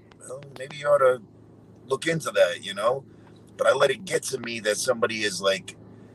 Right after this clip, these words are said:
you know, I could have a thousand fans and then I have one person that's not a fan and I'm, like, pissed at what they're saying about me.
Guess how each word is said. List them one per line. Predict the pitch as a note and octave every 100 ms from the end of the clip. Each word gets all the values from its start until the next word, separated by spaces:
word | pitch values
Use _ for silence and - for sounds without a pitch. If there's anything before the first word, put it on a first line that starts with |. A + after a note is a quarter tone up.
| - -
you | A2+
know, | G2+ -
I | -
could | C3
have | D3
a | -
thousand | - D3 D#3 D3+ D3
fans | C#3+ D#3 C3 A2+ G#2+
and | A2
then | A2
I |
have | A2+ A#2 G#2+
one | B2+ B2
person | B2 A2+ A2
that's | G2+
not | A#2 A#2+
a | G#2+
fan | - F#2+ F#2 F2+
and | F#2
I'm, | G2+ G2
like, | F#2 E2+ - - - - - - - -
pissed | C3+ A#2+ A2
at | G2+
what | G2+
they're | G#2+ G#2+
saying | - G#2+ G#2 F2+
about | E2 D#2+ -
me. | C#2+ C2+